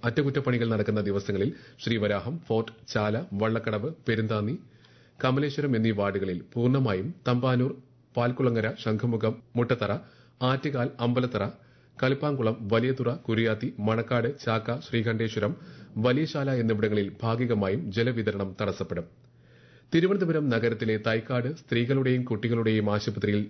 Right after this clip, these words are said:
നവീകരിച്ച ലക്ഷ്യ ലേബർ റൂം, നവജാത ശിശു പരിപാലന വിഭാഗം, ഒ പി, അത്യാഹിത വിഭാഗം എന്നിവ മന്ത്രി വീണ ജോർജ് ഇന്ന് ഉദ്ഘാടനം ചെയ്യും.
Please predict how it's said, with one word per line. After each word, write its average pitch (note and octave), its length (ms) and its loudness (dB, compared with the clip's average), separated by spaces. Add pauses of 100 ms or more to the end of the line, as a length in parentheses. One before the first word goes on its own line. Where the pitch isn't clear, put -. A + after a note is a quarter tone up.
നവീകരിച്ച C3 580 0
ലക്ഷ്യ G#2+ 400 0
ലേബർ G#2+ 360 2
റൂം, F#2 220 -2 (380)
നവജാത B2+ 420 2
ശിശു A#2+ 280 -2
പരിപാലന G#2+ 520 2
വിഭാഗം, G2 640 -4
ഒ A2+ 100 2
പി, - 340 -2
അത്യാഹിത A#2 460 0
വിഭാഗം G2+ 560 0
എന്നിവ G2+ 220 2 (400)
മന്ത്രി A#2 220 2
വീണ A#2+ 300 0
ജോർജ് G2+ 320 0 (100)
ഇന്ന് G#2+ 160 0
ഉദ്ഘാടനം G2 440 -2
ചെയ്യും. E2+ 240 -6